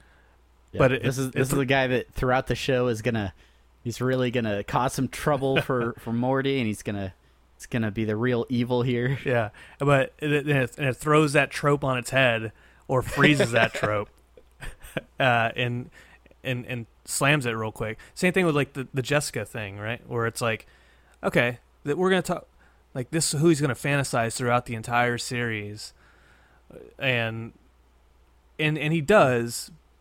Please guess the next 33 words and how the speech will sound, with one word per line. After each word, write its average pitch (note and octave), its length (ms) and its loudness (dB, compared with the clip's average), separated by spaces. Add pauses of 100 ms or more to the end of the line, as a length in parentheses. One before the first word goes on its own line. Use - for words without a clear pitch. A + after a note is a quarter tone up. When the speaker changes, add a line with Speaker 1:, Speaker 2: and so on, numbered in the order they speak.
(120)
Speaker 1:
He G3+ 180 -2
does. E3 500 0
Jessica F#3+ 420 -2
Speaker 2:
Like, C#3+ 200 2
whenever F3+ 220 6
Speaker 1:
continues D3 80 4
Speaker 2:
the B2+ 80 2
Speaker 1:
to A#2 40 -2
Speaker 2:
plot C#3 220 10
Speaker 1:
be, A#2+ 40 4
like, A#2 140 4
Speaker 2:
is A2+ 140 -6
convenient. G#2+ 580 -8 (1400)
Speaker 1:
Yeah, C3+ 280 2
I G#2+ 120 2
think F3 220 -4
there's E3 120 -4
probably D3+ 240 0
maybe B2+ 240 0
four A#2 440 -2 (120)
or B2+ 60 -2
five A2+ 380 0
episodes C3+ 640 -4
that A2+ 180 -6
really A2+ 240 0
have G#2+ 140 -2
anything G2+ 300 -4
to G2 80 -2
do G#2 120 -2
with G#2 120 -4
Jessica A#2 560 -2 (720)
at G#2+ 160 -4
all. A2+ 280 -2